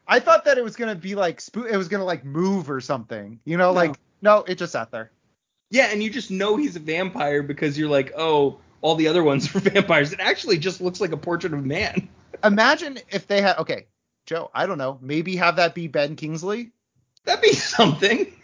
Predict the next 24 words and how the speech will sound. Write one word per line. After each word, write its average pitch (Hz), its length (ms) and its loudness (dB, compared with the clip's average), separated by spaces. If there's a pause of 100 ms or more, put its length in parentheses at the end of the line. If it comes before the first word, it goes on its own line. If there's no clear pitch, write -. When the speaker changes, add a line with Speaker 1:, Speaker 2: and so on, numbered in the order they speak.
Speaker 2:
<laughs> 403 120 2 (340)
Speaker 1:
That 202 180 6
would 165 100 -8 (1500)
Speaker 2:
That - 160 -2
could 392 180 -2
work. 185 380 2 (280)
Speaker 1:
Just 254 200 -4
throwing 262 240 4
that 220 160 6
out 165 180 4
there. 127 160 -6
Just 160 200 -12
have, 214 240 2
have 220 220 2
that, 254 240 0
have 208 240 0
some 254 340 -8
connection 196 420 -8
between 175 260 -14
the 156 80 -12
credits 185 400 -4
and 156 180 -12
the 135 60 -10
movie. 127 440 -12